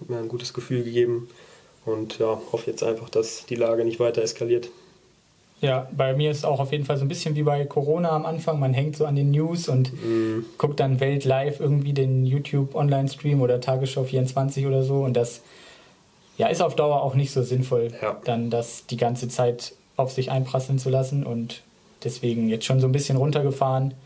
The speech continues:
Speaker 2: Und ja, bin auch einfach am Hoffen, dass die Situation allgemein einfach besser wird und zeigt dann aber auch wieder, wie, ja, wie unwichtig dann auch so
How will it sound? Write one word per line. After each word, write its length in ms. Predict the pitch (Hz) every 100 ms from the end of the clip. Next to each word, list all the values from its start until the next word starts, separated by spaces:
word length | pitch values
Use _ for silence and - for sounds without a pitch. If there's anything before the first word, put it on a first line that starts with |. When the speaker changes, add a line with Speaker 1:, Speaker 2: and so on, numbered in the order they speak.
| - - - - _ -
Speaker 2:
Und 340 | 117 117 -
ja, 260 | - 107 107 -
bin 120 | 131
auch 100 | 123
einfach 240 | 123 123
am 160 | 117 110
Hoffen, 220 | 120 -
dass 140 | 117 113
die 80 | 127
Situation 500 | 117 117 113 117 113
allgemein 480 | 117 120 117 110 110
einfach 340 | 117 - - -
besser 340 | 127 123 123 117
wird 220 | 117 113
und 320 | 104 104 113 - - - - - - -
zeigt 260 | - 139 139
dann 100 | 120
aber 160 | 127 123
auch 160 | 123
wieder, 240 | 131 127 123
wie, 280 | 123 120 120 - - _ _ _ -
ja, 260 | 113 110 - - -
wie 120 | 127
unwichtig 460 | 143 143 135 - 127
dann 160 | 127
auch 160 | 127 123
so 360 | - 127 123